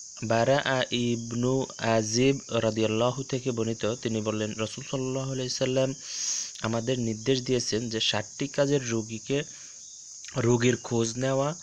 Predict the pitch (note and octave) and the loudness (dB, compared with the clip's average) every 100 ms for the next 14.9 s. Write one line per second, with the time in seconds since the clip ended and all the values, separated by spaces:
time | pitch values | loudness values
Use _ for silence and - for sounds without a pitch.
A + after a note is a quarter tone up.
0 | - - - - - A#2 A2 A#2 B2+ C3 | -4 -2 -2 -4 -4 0 2 2 2 0
1 | C3+ D3 - - - A2+ G#2+ A#2 A#2+ A2+ | -2 -6 -12 -14 -8 -6 0 2 4 2
2 | A#2 A#2 - C3 B2+ G#2+ C3+ - - - | 2 2 0 -2 -2 -2 -4 -6 -16 -8
3 | A2 A2+ A#2 A#2 A#2 - - A2 A2+ A#2 | 0 2 4 2 -2 -4 -4 0 2 2
4 | A#2+ B2+ B2+ C3+ C3+ D3+ - - - - | 0 -2 -2 -4 -4 -8 -16 -18 -18 -18
5 | - - - - - - F2+ A2 A2 A#2 | -18 -18 -18 -18 -16 -14 -8 -4 2 4
6 | A#2 A#2 A2+ - - A2+ A2 A2 A2+ A2+ | 4 2 0 -4 -8 -8 -8 -6 -2 2
7 | A#2+ B2+ C3+ C3+ C3 C3+ C3+ C3+ A#2 A2+ | 2 4 2 2 0 0 -2 -2 0 0
8 | A2+ B2 B2+ C3 - A#2 A#2 A#2 B2+ B2 | 0 -2 -2 -6 -6 0 2 4 2 0
9 | C3 B2+ A2 A2 B2 B2+ B2+ B2+ B2 B2 | 0 2 2 -2 -6 -6 -4 -2 -2 -2
10 | - - - - - - - A2+ A#2 G#2+ | -8 -16 -12 -10 -10 -8 0 2 2 2
11 | A#2 B2+ C3+ C#3 C#3+ - - - - - | 4 6 6 4 0 -4 -12 -6 2 4
12 | A#2 A#2 A2+ A2 - C#3+ - G#2+ A2 - | 4 2 0 0 2 2 2 2 0 -4
13 | - - - - - B2+ A2+ B2 C#3+ D3+ | -12 -12 -12 -8 -2 2 4 4 2 0
14 | A#2 - G#2+ G#2+ A2+ C#3+ - G#2+ | 0 2 2 -2 0 0 2 2